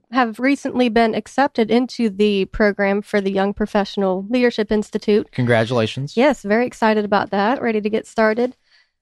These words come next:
Speaker 1: So tell us a little bit about if someone's interested in becoming part of the Young Professional Leadership Institute, who should they contact?
Speaker 2: They should contact me. Uh, they can send us an email at Y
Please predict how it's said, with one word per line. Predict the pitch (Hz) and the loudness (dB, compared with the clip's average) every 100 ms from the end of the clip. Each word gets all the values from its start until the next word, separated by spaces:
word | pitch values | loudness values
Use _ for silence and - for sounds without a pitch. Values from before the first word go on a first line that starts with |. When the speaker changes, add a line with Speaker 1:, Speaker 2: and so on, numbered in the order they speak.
| _ | _
Speaker 1:
So | - 277 269 | 2 4 4
tell | 262 320 | 4 2
us | 349 | 2
a | 320 | 0
little | 311 302 | 2 4
bit | 277 262 | 4 2
about | 233 240 233 226 | 4 4 6 4
if | - 254 | 2 -2
someone's | - 269 269 247 | 0 0 2 0
interested | - 262 - 247 - 220 | 0 0 0 -4 -2 -2
in | 220 214 | 0 0
becoming | 220 233 220 208 208 - _ _ _ - | 2 2 2 2 0 -4 _ _ _ -2
part | 269 311 | 2 2
of | 311 | 0
the | 214 202 196 185 - _ _ _ _ _ - | 0 0 2 -2 -6 _ _ _ _ _ -2
Young | 240 226 | 0 0
Professional | 226 226 208 226 | 0 0 0 0
Leadership | 208 202 202 208 - | 0 0 -2 -2 -2
Institute, | 202 - - - 196 190 - _ 220 | -2 -4 -8 0 0 0 -6 _ 0
who | 254 | 0
should | - 233 | 0 -2
they | 220 | 0
contact? | 226 208 190 - - - - _ - _ | 2 0 0 -4 -6 -10 -20 _ -20 _
Speaker 2:
They | 135 | -2
should | - - | -2 0
contact | 143 156 156 | 0 2 0
me. | 131 139 - _ _ _ - | 0 -2 -6 _ _ _ -4
Uh, | 127 117 113 110 | 2 4 4 2
they | 107 117 | 2 0
can | 113 | 0
send | - 131 127 | 0 0 0
us | 117 117 - | 0 -2 0
an | 120 | 0
email | 117 120 123 120 | 2 4 4 2
at | 101 92 | -2 -2
Y | 110 110 | 0 0